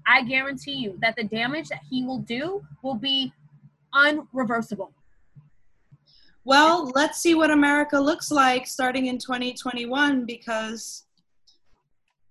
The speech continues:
Speaker 2: Joe Biden is not making it easy for voters, I'll tell you what. And in line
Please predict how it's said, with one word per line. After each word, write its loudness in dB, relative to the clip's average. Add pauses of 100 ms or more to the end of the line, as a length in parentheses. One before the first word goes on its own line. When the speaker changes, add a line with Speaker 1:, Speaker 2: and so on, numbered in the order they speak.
Speaker 2:
Joe 2
Biden 4
is -2
not 4
making 4
it 4
easy 4
for -2
voters, 0
I'll -2
tell -6
you -6
what. -2 (720)
And 4 (140)
in 2 (100)
line 2